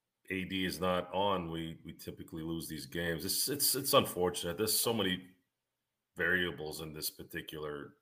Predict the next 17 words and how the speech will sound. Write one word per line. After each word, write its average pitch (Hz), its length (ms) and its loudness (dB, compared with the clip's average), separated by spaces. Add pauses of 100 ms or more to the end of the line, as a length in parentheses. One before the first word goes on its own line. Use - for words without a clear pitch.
(180)
series 78 580 -2
that 73 220 -4 (1200)
just 98 300 4
point 104 300 6
to 101 80 0
the 87 100 4
fact 90 380 4
that 85 280 2
you're 85 120 -2
playing 101 420 2
a 92 100 2
team 90 400 -2
that's - 600 0 (340)
a 82 80 0
number 101 320 2
one 90 220 4
seed, 80 460 -2